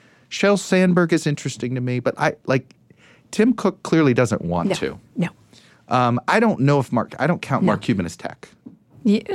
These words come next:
Speaker 1: anymore.
Speaker 2: he made all his money from tech, but yes,
Speaker 1: He
Speaker 2: yeah.
Speaker 1: did. But
Speaker 2: Yeah.
Speaker 1: in that, like, I don't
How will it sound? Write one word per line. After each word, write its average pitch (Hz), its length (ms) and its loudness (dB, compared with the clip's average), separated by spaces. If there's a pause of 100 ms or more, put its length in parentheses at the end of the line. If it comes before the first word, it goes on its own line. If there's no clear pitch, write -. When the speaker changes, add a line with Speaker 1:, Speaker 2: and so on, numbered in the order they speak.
(160)
Speaker 1:
anymore. 160 380 0
Speaker 2:
he 220 80 -2
made 175 180 0
all 85 120 -4
his - 140 -10
money 185 200 -4
from 180 140 -8
tech, - 180 -6
but - 100 -2
yes, 151 280 -2
Speaker 1:
He 220 80 2
Speaker 2:
yeah. - 100 2
Speaker 1:
did. - 120 -8 (300)
But 131 180 0 (160)
Speaker 2:
Yeah. 190 200 2
Speaker 1:
in 160 100 4
that, 143 240 2
like, 135 160 2
I 139 60 6
don't 143 320 0